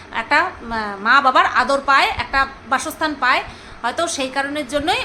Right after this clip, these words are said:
ওর হয়নি, আর এইভাবে এসেছে। যাই হোক, মাতৃত্বের স্বাদও পাচ্ছে, মাঝে ফোনও করেছিল, বেশ ভালো আছে। হেরে যাওয়ার প্রশ্নই আসে না। আমাদের সমাজ কোনো নিঃসন্তান দম্পতির সাথে, বিশেষ করে সেই ম-, দম্পতির মধ্যে মহিলাটির সাথে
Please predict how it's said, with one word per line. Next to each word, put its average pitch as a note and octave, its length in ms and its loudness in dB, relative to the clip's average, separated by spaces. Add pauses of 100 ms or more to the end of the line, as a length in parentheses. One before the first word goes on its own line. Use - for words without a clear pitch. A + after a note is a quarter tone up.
ওর C4 160 0
হয়নি, G4 340 2 (160)
আর B3+ 220 0
এইভাবে D4+ 360 0
এসেছে। D4+ 400 -4 (360)
যাই F4 160 2
হোক, F4+ 140 -4
মাতৃত্বের D4 460 -4
স্বাদও C4 380 0
পাচ্ছে, D4 440 2 (260)
মাঝে A#3 240 -4 (100)
ফোনও C4+ 200 -2
করেছিল, D4+ 460 0
বেশ C4+ 320 -4
ভালো C#4 260 0
আছে। C#4+ 280 -2 (580)
হেরে D4+ 200 -2
যাওয়ার F4+ 260 2
প্রশ্নই E4+ 400 -2
আসে D#4+ 180 -2
না। E4 160 -2 (580)
আমাদের E4 300 2
সমাজ D#4 400 0 (600)
কোনো D#4+ 180 2
নিঃসন্তান F4 640 0 (240)
দম্পতির D4 480 0
সাথে, D#4+ 380 0
বিশেষ C#4 320 -4
করে F4+ 200 -2
সেই E4+ 200 -4
ম-, B3+ 180 -4 (200)
দম্পতির D4+ 400 -4
মধ্যে E4+ 200 -2
মহিলাটির E4+ 520 0
সাথে D#4 340 -6